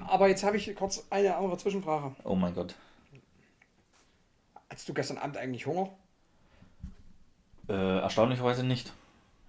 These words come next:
Speaker 1: Nicht? Weil
Speaker 2: Ich
Speaker 1: du
Speaker 2: hab auch
Speaker 1: vorher
Speaker 2: nichts
Speaker 1: was
Speaker 2: mehr,
Speaker 1: gegessen hast,
Speaker 2: ich hab
Speaker 1: oder?
Speaker 2: auch nichts mehr gegessen dann. Gut,
Speaker 1: Okay,
Speaker 2: kein
Speaker 1: das hätte ich, ich hab halt mittags letzte gegessen, äh, ich wär gestern umgefallen sonst.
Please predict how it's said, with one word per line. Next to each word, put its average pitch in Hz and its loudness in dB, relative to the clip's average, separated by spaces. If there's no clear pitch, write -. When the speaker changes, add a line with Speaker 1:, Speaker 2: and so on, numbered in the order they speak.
Speaker 1:
Nicht? 262 2
Weil - -18
Speaker 2:
Ich - -6
Speaker 1:
du - 6
Speaker 2:
hab - 6
auch 120 8
Speaker 1:
vorher 190 8
Speaker 2:
nichts 170 6
Speaker 1:
was 151 0
Speaker 2:
mehr, 123 4
Speaker 1:
gegessen 214 0
hast, 285 0
Speaker 2:
ich 233 0
hab 214 2
Speaker 1:
oder? 131 6
Speaker 2:
auch 127 4
nichts 135 -2
mehr 135 4
gegessen 131 2
dann. 90 -4
Gut, 101 -6
Speaker 1:
Okay, 123 -6
Speaker 2:
kein 92 0
Speaker 1:
das - -4
hätte 156 -6
ich, - -18
ich - -8
hab - -4
halt 165 -4
mittags 180 0
letzte 156 -4
gegessen, 156 -4
äh, 151 -10
ich 147 -10
wär 156 -4
gestern 139 -4
umgefallen 131 -8
sonst. 117 -16